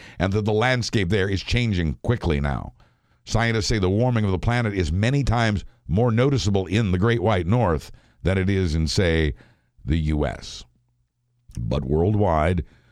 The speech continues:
a new study says the oceans have been soaking up much more excess heat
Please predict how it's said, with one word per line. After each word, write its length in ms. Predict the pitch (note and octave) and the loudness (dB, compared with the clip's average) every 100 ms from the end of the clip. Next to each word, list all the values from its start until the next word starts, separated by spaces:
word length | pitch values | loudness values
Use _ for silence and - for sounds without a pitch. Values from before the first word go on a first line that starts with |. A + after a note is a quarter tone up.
| _ - | _ -4
a 100 | C#2+ | 0
new 440 | F2 C#3 B2+ D2+ | 2 2 2 0
study 420 | - - D#2 D#2 F2 | -4 -2 0 0 0
says 320 | G#2 F#2 D#2 | 0 0 0
the 160 | F2+ | -2
oceans 420 | G#2 B2 - A#2+ F#2+ | 0 0 0 -2 0
have 220 | G2+ F2 | -2 0
been 260 | F#2 F2+ | -2 -2
soaking 580 | E2+ - - B2+ A#2 A#2+ | -4 -6 -2 -2 0 0
up 220 | A2+ G#2+ - | 0 -2 -4
much 440 | D2 F#2+ C3 B2 | -4 0 0 0
more 240 | A2 A#2+ C3+ | -2 0 0
excess 420 | A#2+ A2 B2 A#2 | -2 -2 -2 -2
heat 320 | - A2 F2+ | -2 -2 -2